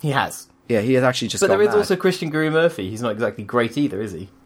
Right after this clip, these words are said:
Speaker 2: What can you, yes, but I, they, they, they will question these people, because remember, Christian Guru Murthy, uh, is part of a demographic who is also hated by, um, uh, Corbyn's friends. You remember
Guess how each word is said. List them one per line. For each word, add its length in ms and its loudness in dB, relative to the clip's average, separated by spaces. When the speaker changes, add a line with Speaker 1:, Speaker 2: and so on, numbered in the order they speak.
Speaker 2:
What 200 2
can 120 -6
you, 180 -2
yes, 360 0
but 320 -4
I, 160 2
they, 380 2
they, 240 2
they 160 4
will 180 2
question 460 2
these 180 0
people, 260 -4
because 200 -4
remember, 360 4
Christian 340 4
Guru 240 6
Murthy, 680 4
uh, 200 4
is 180 2
part 380 2
of 100 -2
a 40 -2
demographic 840 2
who 160 2
is 80 4
also 300 4
hated 580 2
by, 600 4
um, 540 0
uh, 220 2
Corbyn's 440 0
friends. 540 0
You 80 -4
remember 220 4